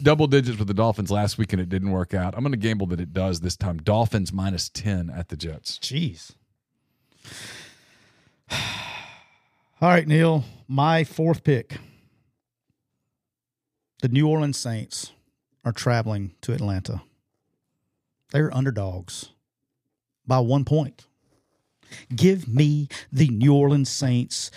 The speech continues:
Speaker 2: against the Falcons, against the Dirty Birds. Give me the Saints, the Aints, plus one on the road against the Falcons.
Speaker 1: Okay.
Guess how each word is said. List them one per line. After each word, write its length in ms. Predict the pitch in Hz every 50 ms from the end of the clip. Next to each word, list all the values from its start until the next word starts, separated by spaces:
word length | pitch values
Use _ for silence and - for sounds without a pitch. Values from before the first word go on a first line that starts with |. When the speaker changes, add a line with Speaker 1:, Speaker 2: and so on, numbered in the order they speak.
| - - _ _
Speaker 2:
against 380 | 147 143 104 175 170 - - -
the 80 | 175
Falcons, 720 | - - 151 139 131 127 - - 131 120 113 110 - - - - - -
against 320 | - 147 - 190 185 - -
the 60 | 190
Dirty 300 | 147 170 170 160 147 143
Birds. 420 | 113 135 135 131 131 127 117 101
Give 200 | 101 131 160 160
me 280 | 139 143 151 156 160 160
the 180 | 147 131 170 156
Saints, 560 | - - 170 156 156 156 165 - - - - - - -
the 180 | 147 165 190 -
Aints, 420 | 175 175 175 170 170 208 - - - - - _
plus 380 | - 190 190 208 180 - - 117
one 460 | 127 127 147 185 196 180 170 165 165
on 160 | 165 165 165
the 80 | 160 156
road 300 | 151 160 156 147 135 117
against 220 | 120 139 131 -
the 60 | - 107
Falcons. 480 | 123 123 120 113 - 92 85 - - - - _ _ _ _ _ - - -
Speaker 1:
Okay. 240 | 87 - 101 104